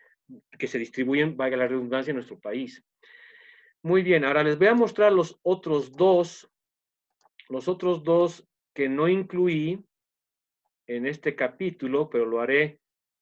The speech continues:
en la segunda edición, sin duda. Y son dos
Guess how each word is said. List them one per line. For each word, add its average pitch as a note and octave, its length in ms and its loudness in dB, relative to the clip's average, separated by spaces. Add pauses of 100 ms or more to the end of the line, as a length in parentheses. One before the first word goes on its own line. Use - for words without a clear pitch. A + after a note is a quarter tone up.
(300)
en B2 200 -4
la A#2+ 300 -2
segunda D3 420 -2
edición, D#3 480 -4
sin F3 240 -8
duda. C3+ 440 -6 (1200)
Y C3+ 400 -8 (220)
son D#3+ 340 -2
dos G#3+ 420 2